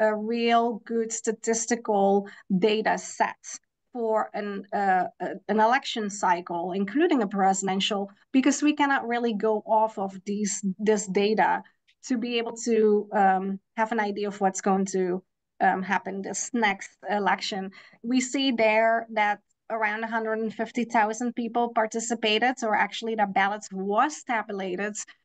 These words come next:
uh, through a mail-in, uh, ballot, mail-in or absentee ballot, which is very large. We also see that after covid's kind of, um, went down,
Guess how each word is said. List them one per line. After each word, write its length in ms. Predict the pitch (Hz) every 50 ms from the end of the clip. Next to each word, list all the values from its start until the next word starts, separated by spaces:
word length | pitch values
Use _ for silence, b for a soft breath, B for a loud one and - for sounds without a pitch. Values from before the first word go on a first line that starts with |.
| _ _ -
uh, 160 | 220 220 220 214
through 220 | - - 247 233 226
a 80 | 220
mail-in, 500 | 214 214 208 202 208 202 196 196 196 196 - -
uh, 160 | 196 190 196
ballot, 400 | 190 180 190 185 175 180 220 233 - -
mail-in 360 | 226 208 196 196 202 196 196
or 100 | 196 196
absentee 460 | 196 190 - - 214 202 202 214 202
ballot, 420 | 180 180 175 175 180 196 233 - _ _ _ _ _ _
which 160 | - 302 294 311
is 160 | 285 - -
very 300 | - 269 269 269 269 262
large. 520 | 247 240 240 214 180 170 - - - - 208
We 140 | 208 202
also 280 | 208 220 208 - - 233
see 260 | 220 - - 233 220
that 160 | 208 214 196
after 420 | 196 190 196 202 - - 226 220 214
covid's 540 | - - 220 214 220 208 214 214 208 - -
kind 260 | - 226 208 208 214
of, 100 | 208 - - - - - - -
um, 380 | 202 196 185 180 185 180 185 - _ _ _ _ _ _ _ _ _ _ _
went 240 | - 330 339 339 294
down, 300 | 269 254 247 247 254 285